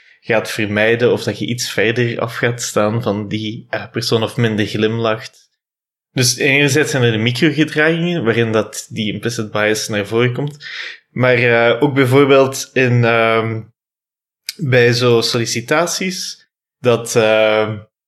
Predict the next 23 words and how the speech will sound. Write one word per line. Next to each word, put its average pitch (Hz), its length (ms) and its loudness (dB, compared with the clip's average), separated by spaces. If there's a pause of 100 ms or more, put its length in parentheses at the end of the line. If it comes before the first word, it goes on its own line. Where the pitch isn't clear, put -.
ehm, 104 720 -6
mensen 117 360 0
bepaalde 107 440 0
vooroordelen 120 600 2
impliciet 117 520 -4
laten 113 280 -2
meespelen 117 640 0 (460)
in 120 160 2
een, 110 240 -2
ehm, 101 520 -2 (140)
in 117 140 -2
een 110 220 -6
keuze 110 520 2
om 104 320 -2
iemand 110 380 -4
aan 104 220 -2
te - 120 -10
nemen 107 220 -6
of 104 160 -14
niet 107 180 -6
aan 107 180 -8
te - 140 -12
nemen. 123 300 -10